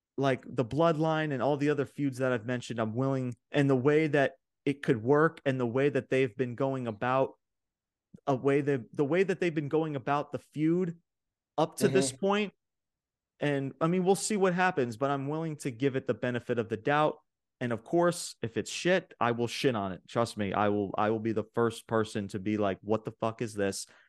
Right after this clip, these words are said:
Speaker 1: And this company is freaking clueless and they dropped the ball. But I wanna be fair and I'm gonna give it a chance.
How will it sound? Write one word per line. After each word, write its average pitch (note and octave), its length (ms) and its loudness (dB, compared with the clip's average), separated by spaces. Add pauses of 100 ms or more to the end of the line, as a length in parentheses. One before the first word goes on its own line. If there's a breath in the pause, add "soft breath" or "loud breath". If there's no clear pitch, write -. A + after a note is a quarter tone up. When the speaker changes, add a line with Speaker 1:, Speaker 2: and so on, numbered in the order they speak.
(240 soft breath)
Speaker 1:
And G#2+ 420 -2
this A2+ 260 2
company G#2+ 460 -2
is G2 100 -2
freaking G2+ 320 -6
clueless A2+ 460 -2
and G2+ 80 -4
they F#2+ 80 -4
dropped G#2 260 -2
the F#2+ 80 -6
ball. - 320 -4 (380)
But A#2+ 320 2
I A#2+ 100 4
wanna C3+ 240 2
be C#3+ 140 -2
fair A#2 440 0
and A2 120 -4
I'm G#2 80 -6
gonna A#2 180 -4
give G#2+ 220 -2
it G#2+ 60 0
a G2+ 40 -2
chance. G#2 480 -6